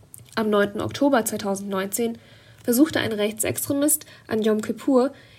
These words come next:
in die Synagoge Halle einzudringen, um die dort versammelte jüdische Gemeinde zu töten. Nachdem ihm das nicht gelungen war, tötete er eine Passantin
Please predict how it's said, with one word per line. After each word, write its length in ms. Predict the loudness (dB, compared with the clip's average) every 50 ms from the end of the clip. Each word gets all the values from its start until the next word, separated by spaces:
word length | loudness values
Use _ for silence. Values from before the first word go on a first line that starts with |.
| _ _
in 120 | -2 0 0
die 100 | 2 2
Synagoge 640 | 2 2 2 2 4 4 4 4 6 6 4 4 4
Halle 180 | 4 4 4
einzudringen, 720 | 4 2 0 0 -2 -2 -2 0 0 0 0 0 -2 -6 -10 -16 -20 -20 _ _ _ _
um 100 | -4 -2
die 140 | 0 0 2
dort 260 | 4 4 4 4 2
versammelte 540 | 0 0 0 2 2 2 2 2 0 0 -2
jüdische 380 | -2 0 0 0 2 2 2 2
Gemeinde 420 | 0 -2 -2 -2 -2 -2 -2 -2
zu 120 | -2 -4 -6
töten. 460 | -2 0 0 0 0 -2 -6 -16 -18 -20 _ _ _ _ _ _ _ _ _ _ _ _ _ _ _ -20 -20 -20 -20 -14 -10 -8
Nachdem 300 | -6 -2 0 0 2 2
ihm 100 | 2 0
das 180 | 0 0 2
nicht 260 | 6 6 6 6 6
gelungen 360 | 4 2 4 4 2 2 2 2
war, 280 | 2 2 2 0 -2 -8 -16 _ _ -8 -2
tötete 340 | 2 2 2 4 2 2 0
er 100 | 0 0
eine 200 | 0 -2 -2 -2
Passantin 680 | -2 -2 -2 0 0 0 -2 0 0 -2 -2 -2 -6